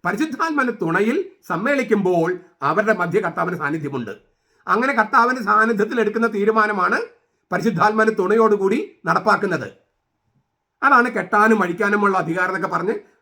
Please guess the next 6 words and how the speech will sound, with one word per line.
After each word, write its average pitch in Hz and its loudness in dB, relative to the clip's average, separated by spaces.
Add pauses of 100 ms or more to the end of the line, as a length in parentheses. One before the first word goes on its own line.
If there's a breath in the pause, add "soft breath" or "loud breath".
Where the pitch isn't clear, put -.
(160 soft breath)
വിശദീകരണങ്ങളുണ്ട്. 202 -2 (500)
ചുരുക്കത്തില് 208 2 (340 soft breath)
രണ്ടോ 226 0
മൂന്നോ 285 -2
പേർ 269 0
സമ്മേളിക്കുന്നിടത്ത് 220 0